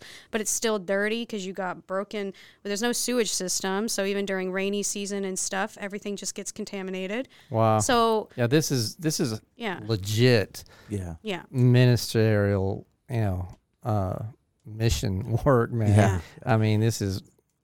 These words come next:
Speaker 1: Yeah, people, I mean, people die every year from malaria and typhoid and cholera and all of those things, thousands and thousands of
Speaker 3: Mm-hmm.
Speaker 1: people.
Speaker 3: Mm-hmm.
Speaker 1: I mean, I have a, I brought in my own water filter, so you pull water and it filters, and that's what I drink.
Speaker 2: Yeah.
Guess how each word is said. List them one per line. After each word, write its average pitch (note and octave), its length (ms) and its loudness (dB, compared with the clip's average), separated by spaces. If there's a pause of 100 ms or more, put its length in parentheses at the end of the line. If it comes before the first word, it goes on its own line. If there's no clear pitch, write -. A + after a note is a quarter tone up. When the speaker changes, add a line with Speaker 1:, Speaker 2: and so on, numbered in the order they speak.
(360)
Speaker 1:
Yeah, A#3 160 -4
people, B3+ 580 -2 (280)
I G#3+ 60 2
mean, G#3+ 220 0
people A#3+ 300 -8
die F#3+ 580 -2 (320)
every G#3+ 340 -4
year F#3+ 240 -2
from F#3 320 -6
malaria F#3 640 -4
and F3 160 -12
typhoid F#3 560 -8
and F3+ 140 -10
cholera F#3+ 420 -6
and E3+ 100 -10
all C4 240 -4
of G3 80 -6
those F3 200 -6
things, E3+ 240 -10
thousands G#3+ 480 -4
and F3+ 120 -12
thousands F3 340 -10
of F3 100 -12
Speaker 3:
Mm-hmm. F3+ 100 -12
Speaker 1:
people. - 320 -14
Speaker 3:
Mm-hmm. F#2 280 -6
Speaker 1:
I A#3+ 40 0
mean, A3 160 2
I B3 100 4
have B3+ 180 0
a, G3+ 120 0
I A3 180 4
brought G#3 260 2
in G3 100 -2
my F#3+ 140 -2
own F#3+ 180 -2
water F3+ 240 -4
filter, - 640 -8
so - 160 -8
you F#3+ 140 -4
pull G3 260 -6
water F#3 400 -4
and F3 100 -8
it E3+ 120 -12
filters, F3+ 440 -8
and F3 80 -6
that's F3+ 200 -8
what D#3+ 80 -10
I F3 160 -4
drink. - 440 -14
Speaker 2:
Yeah. G2+ 320 2